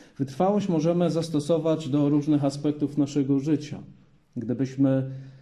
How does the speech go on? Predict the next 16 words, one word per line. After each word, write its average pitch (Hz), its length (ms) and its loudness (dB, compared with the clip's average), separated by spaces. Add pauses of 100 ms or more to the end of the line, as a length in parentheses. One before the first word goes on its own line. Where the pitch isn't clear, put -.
spojrzeli 139 720 2
na 131 420 2
obraz 131 720 -2 (560)
pierwotnego 131 600 0
chrześcijaństwa 127 1040 -2 (280)
na 120 420 -6 (120)
początku 135 640 -2 (200)
pierwszego 139 440 -4
wieku, 147 460 -2 (600)
czy - 100 -20
też 123 200 -8
w - 120 -20
połowie 147 500 0 (180)
tego 127 200 -4
pierwszego 131 460 -4
wieku, 139 480 0